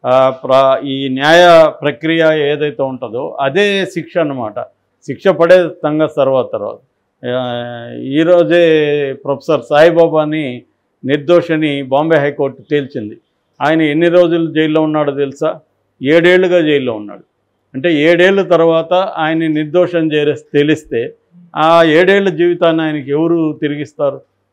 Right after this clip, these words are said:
అదే అమెరికాలో అయితే దీని మీద కొన్ని వందల కోట్లు కాంపెన్సేషన్ ఇప్పించేవాళ్ళు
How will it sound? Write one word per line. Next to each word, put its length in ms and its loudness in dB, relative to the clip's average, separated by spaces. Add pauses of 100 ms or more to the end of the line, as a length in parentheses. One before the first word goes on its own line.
(320)
అదే 600 4
అమెరికాలో 480 2
అయితే 300 -2
దీని 240 -4
మీద 540 0
కొన్ని 260 -8
వందల 320 -2
కోట్లు 440 -4
కాంపెన్సేషన్ 760 -4
ఇప్పించేవాళ్ళు 880 -6